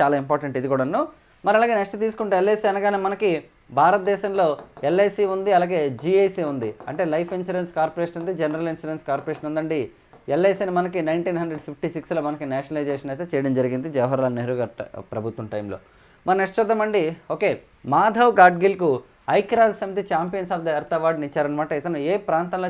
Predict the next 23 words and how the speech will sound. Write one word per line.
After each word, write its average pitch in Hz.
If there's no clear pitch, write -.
చేసినటువంటి 160
కృషికి 147
అవార్డు 131
లభించిందంట? 120
పశ్చిమ 196
కనుమలు, 185
తూర్పు 170
కనుమలు, 170
హిమాలయాలు, 156
నల్లమల 147
అడవులండి. 139
ఈయన 180
పశ్చిమ 190
కనుమలు 180
అంటే 156
వెస్టర్న్ 170
ఘాట్స్‌లోని 185
పర్యావరణ 175
పరిరక్షణకు 160
సంబంధించి 156
ఈయన 143
చేసినటువంటి 147
కృషికి, 147